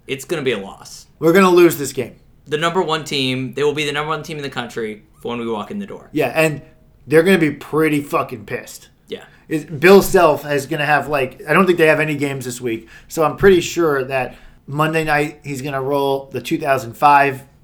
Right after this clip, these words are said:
Speaker 2: game where we smoked them at Wells Fargo
Speaker 1: Mm.
Speaker 2: Center. Tuesday night he's gonna roll the, uh,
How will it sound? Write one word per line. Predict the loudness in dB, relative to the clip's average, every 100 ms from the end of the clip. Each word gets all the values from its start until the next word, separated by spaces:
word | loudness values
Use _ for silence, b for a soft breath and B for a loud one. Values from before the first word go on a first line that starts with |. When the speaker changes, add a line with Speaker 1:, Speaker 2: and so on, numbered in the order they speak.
| -16
Speaker 2:
game | -2 2 2 -2
where | -6 -4
we | -4
smoked | -4 -2 -2 -2
them | -6 -4
at | -6 -2
Wells | -2 0
Fargo | 0 0 0 -4
Speaker 1:
Mm. |
Speaker 2:
Center. | -4 -4 -2 -4 -6
Tuesday | -4 -2 0 -2 -4
night | -2 -2 -2 b b b
he's | -10 -6
gonna | -6 -6
roll | -4 0 0 0 -4 B B B
the, | -12 -6 -2
uh, | -2 -2 -4